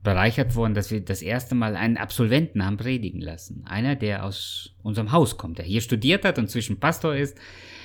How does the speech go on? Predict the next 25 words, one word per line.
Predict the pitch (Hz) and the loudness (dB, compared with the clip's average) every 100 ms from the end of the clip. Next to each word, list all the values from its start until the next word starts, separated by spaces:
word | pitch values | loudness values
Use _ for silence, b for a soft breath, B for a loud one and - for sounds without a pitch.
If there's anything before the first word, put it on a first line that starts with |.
| B B B | B B B
Er | - 95 92 90 90 87 82 | -10 -6 -4 -4 -4 -6 -6
heißt | 95 92 - | -6 -6 -8
Viktor | 101 98 | -4 -4
Fröse | - 120 135 151 131 117 | -4 -2 0 0 -2 -2
und | 101 90 | -4 -8
kommt | - 95 92 | -8 -8 -8
aus | 90 | -8
der | 95 | -8
evangelischen | 92 98 92 92 92 90 | -6 -4 -4 -4 -6 -8
Freikirche | - 85 85 85 82 | -6 -6 -6 -8 -8
Siegburg. | 82 123 - 110 95 - b b b b b - - _ _ - | -8 -8 -6 -6 -6 -10 b b b b b -20 -20 _ _ 0
Und | |
er | 95 | 2
hat | 127 | 4
eine | 135 117 110 110 90 92 - - - _ | 6 6 6 2 -4 -14 -20 -20 -20 _
vollmächtige | - 127 170 156 131 - 120 | -12 -8 -4 0 -2 -2 -8
Predigt | 120 135 120 92 | -2 0 0 -2
gehalten. | - 82 82 82 | -8 -8 -8 -6
Er | 104 | -4
hat | 117 | -2
die | 113 104 | -4 -4
Studenten | - 110 113 123 131 123 120 113 104 B B B B B | -6 -4 0 2 0 2 2 2 -2 B B B B B
ermutigt, | - 101 107 117 113 107 95 - | -2 2 4 4 2 0 -4 -6
im | 98 95 104 | -6 -4 -4
Studium | - - 120 113 113 107 104 101 | -6 -2 0 2 2 2 2 0